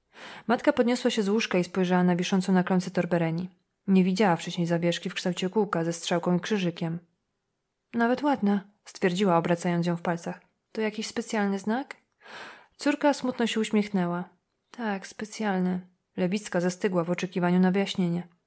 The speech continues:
„Nie zrozumiesz tego, mamo. Zamknij za sobą. Możesz?”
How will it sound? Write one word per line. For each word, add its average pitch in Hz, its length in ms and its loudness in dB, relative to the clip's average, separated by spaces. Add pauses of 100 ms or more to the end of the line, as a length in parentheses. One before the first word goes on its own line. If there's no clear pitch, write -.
(120)
„Nie 233 140 -6
zrozumiesz 226 440 2
tego, 190 220 -2
mamo. 185 360 2 (560)
Zamknij 208 380 4
za 190 100 -2
sobą. 185 400 0 (200)
Możesz?” 214 680 0